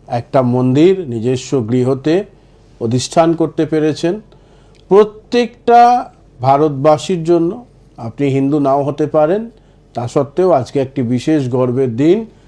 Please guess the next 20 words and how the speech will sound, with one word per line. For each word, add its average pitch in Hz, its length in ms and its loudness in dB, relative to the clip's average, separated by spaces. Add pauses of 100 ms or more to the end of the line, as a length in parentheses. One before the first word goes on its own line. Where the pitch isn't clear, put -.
(280)
কারণ 156 580 0
যে 135 140 -2
অন্যায়, 139 520 0
অবিচার, 131 480 -2
অনাচার 131 480 0
ঘটেছিল, 135 520 -4 (440)
সেই 226 340 2
অনাচারের 143 680 0
কোথাও 147 380 0
না 147 120 -2
কোথাও 120 380 -4
আজকে 156 440 -4 (340)
ভগবান 135 460 2
নিজ 123 380 0 (140)
থেকেই 135 400 2 (580)
এবং 165 420 0
কিছু 160 260 -4
শ্রেণীর 165 440 0
মানুষের 139 520 -2
মাধ্যমে 127 640 -2